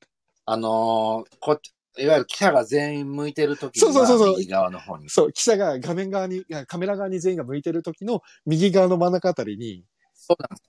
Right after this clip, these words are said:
Speaker 2: 立ち上がってた。
Speaker 1: 一時停止。わかります。
Speaker 2: <laughs> そう。俺でも何回も、何回も見て、あ、早川さんいたと思ってすげえ探してた。
Speaker 1: ありがとうございます。はい、それ。
Speaker 2: <laughs> 見ました？皆さん、早川さんいますよ。しかもね、結構終盤、
Speaker 1: 僕いる。
Speaker 2: 終盤に。だからその後も、
Speaker 1: 本当は、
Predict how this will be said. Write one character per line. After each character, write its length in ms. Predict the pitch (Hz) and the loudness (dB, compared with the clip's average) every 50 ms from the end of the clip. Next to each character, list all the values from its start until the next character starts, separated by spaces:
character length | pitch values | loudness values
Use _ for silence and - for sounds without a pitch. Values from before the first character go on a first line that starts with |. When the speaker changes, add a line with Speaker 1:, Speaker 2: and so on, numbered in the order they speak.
| _ _ - | _ _ -2
Speaker 2:
立 180 | - 185 - | 0 2 2
ち 60 | 208 | 4
上 60 | 196 185 | 4 2
が 60 | 156 | 2
っ 20 | |
て 80 | 165 - | 2 0
た。 120 | - - 175 | 0 2 2
Speaker 1:
一 240 | 160 156 - - | 2 2 0 -4
時 60 | - - _ _ _ _ _ - | -10 -16 _ _ _ _ _ 0
停 220 | 247 - - - | 2 2 6 6
止。 40 | 370 | 6
わ 60 | 320 | 6
か 100 | - - | 6 4
り 100 | - 415 | 4 2
ま 80 | - - | 2 2
す。 140 | - 370 | -2 -2
Speaker 2:
<laughs> 0 | |
そ 140 | 330 - 311 | 2 2 0
う。 40 | - - _ 254 - _ _ _ _ _ _ _ _ _ _ - - - _ - - | 0 0 _ -8 -8 _ _ _ _ _ _ _ _ _ _ -20 -20 -20 _ -4 -2
俺 120 | 359 254 254 | -2 0 2
で 60 | 226 | 0
も 100 | 208 202 | 0 0
何 240 | 190 214 240 226 180 | -2 -2 -4 -4 -4
回 200 | - 339 220 190 | -4 -6 -6 -6
も、 80 | 185 - 349 403 330 - | -6 -10 -12 -12 -10 -2
何 220 | 190 226 262 285 - | 2 2 2 2 0
回 140 | - 220 | -4 -6
も 60 | 190 175 | -6 -6
見 80 | 165 | -8
て、 120 | 151 151 156 226 294 - _ | -8 -10 -10 -12 -18 -10 _
あ、 120 | - 294 - - 453 - | -6 -4 -4 -6 -8 -6
早 160 | - 381 427 | -4 0 2
川 120 | 403 415 254 | 2 2 2
さ 80 | - | 2
ん 60 | 240 | 0
い 40 | - | 0
た 80 | - - | -2 -4
と 140 | - 240 170 | -6 -8 -8
思 20 | |
っ 40 | - - - | -8 -6 -6
て 80 | 180 | -6
す 180 | 151 - - 202 | -4 -4 -4 -2
げ 80 | 190 202 | -2 -2
え 40 | |
探 200 | 175 - 131 127 | -2 -2 -4 -4
し 60 | - - | 0 2
て 120 | 147 139 | 2 2
た。 60 | - | 2
Speaker 1:
あ 20 | - | 0
り 0 | |
が 0 | |
と 0 | |
う 20 | |
ご 60 | - | -2
ざ 60 | 113 | -2
い 60 | 113 - | -2 -2
ま 560 | _ - 508 494 440 - - - 403 311 - | _ -2 -2 -2 -2 0 -2 -2 -2 -2 -4
す。 60 | - | -4
は 80 | - 269 | -6 -6
い、 40 | |
そ 60 | - 208 | -6 -6
れ。 180 | 302 277 202 - _ _ - - _ _ _ _ _ _ | -6 -6 -8 -10 _ _ -20 -20 _ _ _ _ _ _
Speaker 2:
<laughs> 800 | _ _ _ _ _ _ _ _ _ _ - - 453 415 370 - | _ _ _ _ _ _ _ _ _ _ -18 -14 -12 -12 -10 -4
見 140 | - 160 175 | -2 2 2
ま 160 | 202 233 262 | 4 2 2
し 80 | 262 - | 0 0
た？ 160 | - 151 156 | -2 -2 -2
皆 200 | 151 135 131 120 | -2 -4 -6 -6
さ 100 | - 113 | -6 -6
ん、 20 | 101 | -4
早 160 | 135 170 190 | -4 -4 -4
川 100 | 170 147 | -4 -6
さ 80 | - | -6
ん 60 | 113 117 | -6 -6
い 20 | |
ま 140 | 131 156 165 | -6 -6 -6
す 160 | - - 113 | -6 -6 -8
よ。 200 | 87 82 120 143 _ _ _ _ | -10 -12 -16 -20 _ _ _ _
し 100 | _ - | _ -8
か 80 | - 190 | -8 -6
も 60 | 151 | -6
ね、 80 | 117 113 | -8 -4
結 140 | - 240 220 | -4 -4 -4
構 100 | - 151 | -4 -4
終 220 | 190 180 170 170 | -4 -4 -4 -2
盤、 60 | 165 | -2
Speaker 1:
僕 80 | 160 156 | -2 -2
い 20 | |
る。 60 | 160 139 | -4 -4
Speaker 2:
終 220 | - - 165 160 | -2 0 2 2
盤 200 | 151 156 147 143 | 2 0 -2 -4
に。 100 | 139 139 | -6 -10
だ 60 | - | -12
か 1400 | _ _ _ _ _ _ _ _ _ _ _ _ _ _ _ _ _ _ _ _ _ _ _ - - - _ 151 | _ _ _ _ _ _ _ _ _ _ _ _ _ _ _ _ _ _ _ _ _ _ _ -20 -20 -4 _ -2
ら 60 | 143 | 0
そ 120 | - 170 165 | 2 2 2
の 120 | 180 196 | 2 2
後 180 | 214 214 269 277 | 4 4 4 4
も、 80 | - 285 | 6 6
Speaker 1:
本 80 | 285 | 6
当 0 | |
は、 120 | 285 285 | 4 4